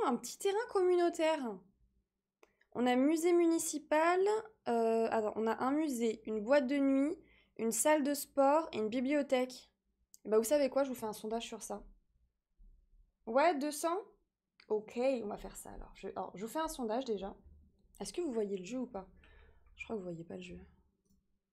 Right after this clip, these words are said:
Alors attendez, pourquoi vous voyez pas le jeu ? Parce que c'était sur The Devil Enemy.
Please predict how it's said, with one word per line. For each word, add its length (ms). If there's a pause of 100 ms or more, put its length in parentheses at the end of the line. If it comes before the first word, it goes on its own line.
(840)
Alors 140
attendez, 300
pourquoi 300
vous 40
voyez 200
pas 140
le 60
jeu ? 360 (600)
Parce 200
que 80
c'était 220
sur 180
The 100
Devil 320
Enemy. 320